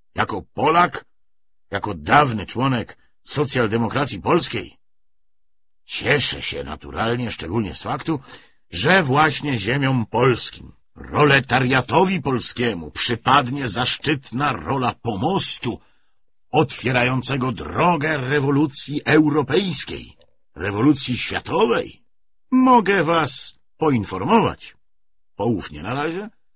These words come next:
że jest już ukonstytuowany rewolucyjny rząd proletariackiej Polski, do którego, mam nadzieję, sam będę miał zaszczyt należeć.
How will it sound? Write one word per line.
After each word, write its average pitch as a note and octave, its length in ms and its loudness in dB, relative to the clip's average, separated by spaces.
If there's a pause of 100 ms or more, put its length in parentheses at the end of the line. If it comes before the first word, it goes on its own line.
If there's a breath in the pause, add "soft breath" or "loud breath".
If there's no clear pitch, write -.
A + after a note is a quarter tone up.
(440)
że E3 460 4
jest E3+ 360 2
już C#3+ 380 0
ukonstytuowany B2+ 1200 0
rewolucyjny C#3+ 840 0
rząd A#2 380 -2 (320)
proletariackiej G#2 960 -2
Polski, D#3 440 -2 (880 soft breath)
do F2+ 160 -8
którego, G#2+ 320 -2
mam G#2 180 0
nadzieję, G#2+ 340 0
sam D#3 400 2
będę B2 280 0
miał A2 180 0
zaszczyt F#2 440 -8
należeć. D3 600 2